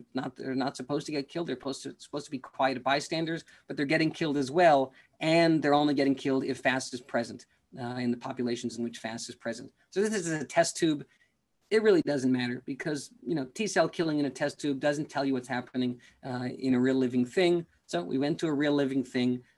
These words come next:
We gave these mice fifty fifty tumors, half targetable by anti-green T cells,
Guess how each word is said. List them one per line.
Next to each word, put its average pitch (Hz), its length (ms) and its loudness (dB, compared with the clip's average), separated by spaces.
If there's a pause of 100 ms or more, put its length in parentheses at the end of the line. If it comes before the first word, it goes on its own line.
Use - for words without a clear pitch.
We 131 100 -6
gave 139 340 2
these 131 260 4
mice 131 440 0 (260)
fifty 180 240 2
fifty 147 320 -4
tumors, 151 460 -2 (360)
half 147 340 0 (160)
targetable 175 840 2
by 147 340 0 (120)
anti-green 160 560 -2
T 170 180 -6
cells, 151 440 -6